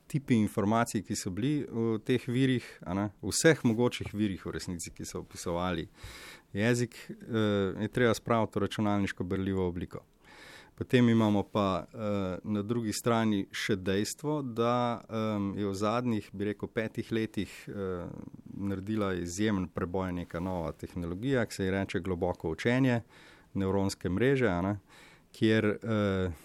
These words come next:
je pač tako, da so stvari, ki so, ki smo jih delali na drugačen način deset let nazaj, jih je zdaj mogoče narediti veliko, veliko bolj uspešno, enostavno, ker se je tehnologija zamenjala, a ne. In če damo zdaj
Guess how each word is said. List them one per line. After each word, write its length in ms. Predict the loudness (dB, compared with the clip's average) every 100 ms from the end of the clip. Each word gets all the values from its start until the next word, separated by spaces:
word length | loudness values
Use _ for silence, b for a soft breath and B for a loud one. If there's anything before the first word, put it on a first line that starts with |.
| B -18 -4
je 160 | -2
pač 340 | 2 2 2 2
tako, 460 | -2 4 4 6
da 340 | 4 4 4 2 -4
so 180 | -8
stvari, 440 | -6 0 2 2 0
ki 200 | 0 0
so, 260 | 0 -2 -2 -4 -10 _
ki 440 | -4 -2 -2 -6 -8 -14 _ _ -20 -18
smo 480 | -8 -4 -2 0 0
jih 100 | 2
delali 320 | 4 6 6 4
na 100 | 2
drugačen 500 | 0 2 0 2 0
način 240 | 2 0
deset 320 | 0 0 0
let 200 | 2 2
nazaj, 400 | 2 4 4 4 0 b b b b b b b b -8
jih 160 | 2
je 100 | 2
zdaj 180 | 6 6
mogoče 420 | 6 4 2 2
narediti 400 | 0 0 -2 -4
veliko, 360 | -2 0 0 -2
veliko 320 | -2 -2 -4
bolj 220 | -2 -2
uspešno, 500 | -2 -2 -2 -2 -4
enostavno, 480 | -4 -6 -4 -2 -2
ker 160 | -6 -8
se 100 | -6
je 40 |
tehnologija 640 | -8 -8 -6 -6 -4 -2 -2
zamenjala, 520 | -2 -4 -6 -6 -8
a 80 | -4
ne. 120 | 0 0
In 80 | 0
če 80 |
damo 300 | 0 2 2
zdaj 160 | 0 -2